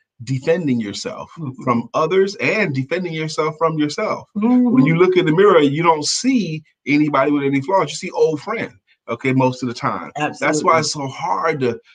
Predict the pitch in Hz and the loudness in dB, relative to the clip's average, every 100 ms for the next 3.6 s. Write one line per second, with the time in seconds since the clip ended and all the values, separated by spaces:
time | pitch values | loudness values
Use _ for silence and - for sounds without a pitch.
0 | _ - - 185 180 165 143 135 117 - | _ -10 -8 -6 -6 -4 -4 -6 -8 -4
1 | 120 127 156 139 131 120 135 143 120 101 | -4 -2 -2 -2 -2 -2 0 2 0 -2
2 | 101 92 58 117 147 127 208 277 165 151 | -6 -10 -10 -6 -4 -2 0 0 2 2
3 | 131 123 120 123 92 80 | 2 2 0 -6 -8 -10